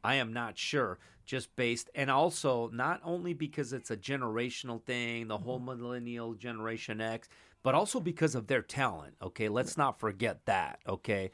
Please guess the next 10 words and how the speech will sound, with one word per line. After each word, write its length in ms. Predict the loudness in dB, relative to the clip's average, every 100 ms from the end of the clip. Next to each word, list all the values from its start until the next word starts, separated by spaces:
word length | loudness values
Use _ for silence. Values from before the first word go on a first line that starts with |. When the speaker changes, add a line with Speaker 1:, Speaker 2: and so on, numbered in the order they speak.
| -10 -20 _
Speaker 1:
Marvelous 520 | 2 6 6 4 2
Marvin 360 | 2 4 2 0
Hagler, 480 | 0 0 0 -4 -6
Tommy 400 | 2 4 4 4
the 140 | 4
Hitman 420 | 2 0 0 -2
Hearn, 320 | 0 0 0 -2
Sugar 440 | -2 0 2 4
Ray 180 | 4 2
Leonard, 520 | 0 -2 0 -2